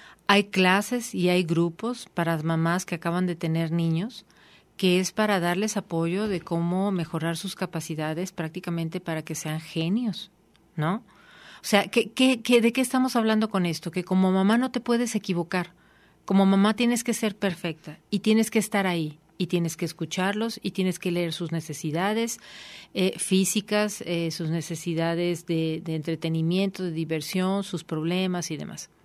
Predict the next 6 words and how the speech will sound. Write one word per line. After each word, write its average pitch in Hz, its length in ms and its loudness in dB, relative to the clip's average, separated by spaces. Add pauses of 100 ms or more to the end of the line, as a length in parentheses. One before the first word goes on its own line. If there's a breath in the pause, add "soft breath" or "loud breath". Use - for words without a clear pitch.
(1300 loud breath)
Y 202 100 6
hasta 190 180 6
ahí 190 100 6
suena 254 220 2
muy 180 100 4
bonito. 165 360 -2